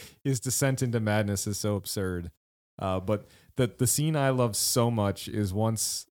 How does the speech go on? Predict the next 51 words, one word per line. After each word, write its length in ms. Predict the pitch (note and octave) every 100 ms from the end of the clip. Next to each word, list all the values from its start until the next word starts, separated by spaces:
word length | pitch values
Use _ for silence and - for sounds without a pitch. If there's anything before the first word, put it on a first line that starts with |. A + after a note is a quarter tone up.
| _ -
uh, 260 | F2+ F2+ E2 -
Dale, 460 | G#2+ G#2 G#2 F#2 _ _ _ _ _ _
you 100 | G#2
know, 80 | F#2
they 220 | F#2 F2+ - _ -
save 300 | - G#2 F2
the 100 | F#2
girl 280 | F2+ F#2 E2+
who 140 | F2+
falls 280 | - F2 E2
and 60 | E2+
hits 120 | E2
her 100 | D#2
head. 220 | D#2 D#2 - _ _ _ -
They 80 |
bring 220 | F#2+ G#2 G#2
her 100 | F#2+
in, 160 | F#2
and 140 | E2 G2
then 100 | F#2+
Dale 220 | G#2 A2
comes 280 | A2 G#2+ F2+
in 100 | G2
with 140 | F#2
breakfast 680 | - F2 F#2 A2 G#2 - -
in 80 | G2
the 60 | F#2+
morning, 380 | F2+ G2 G2 G2+
and 80 | G2+
she 120 | G#2+
starts 300 | - G2+ -
screaming, 480 | - F#2 F2+ G#2 A2
and 80 | A2
he's 140 | G#2
like, 140 | G#2 - - _ -
"What? 120 | C#4
What? 200 | C4+ -
You, 180 | B3+ A3 - _
you 100 | C#4+
don't 80 | D4+
like, 200 | C#4+ C#4+
you 180 | G3+ B3+
don't 80 | C4
like 140 | C4
pancakes? 640 | A3+ C#4 - - B3 -
I 80 | G#3+
can 100 | C4+
make 120 | C4 -
something 380 | C#4 - F4
else." 800 | G#3+ - - - - - - - - - -
<laughs> 360 | D3 - D3